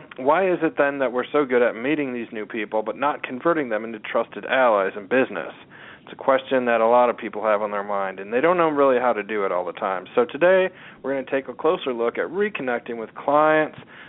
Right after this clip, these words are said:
fostering those relationships, and really converting new people we meet into friends. All right, and who's gonna tell us about it? Well, Jim Thompson.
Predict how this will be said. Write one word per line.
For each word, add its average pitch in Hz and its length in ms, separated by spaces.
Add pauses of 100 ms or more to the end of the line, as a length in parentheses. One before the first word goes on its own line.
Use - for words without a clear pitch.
(120)
fostering 151 460
those 135 240
relationships, 127 800
and 127 100
really 160 280
converting 151 560
new 151 120
people 135 320
we 127 120
meet 131 280 (440)
into 113 320 (120)
friends. 104 500 (580)
All 131 100
right, 135 240
and 117 140
who's 165 140
gonna 151 200
tell 160 220
us 160 120
about 165 300
it? 170 140
Well, 139 500
Jim 143 160
Thompson. 107 600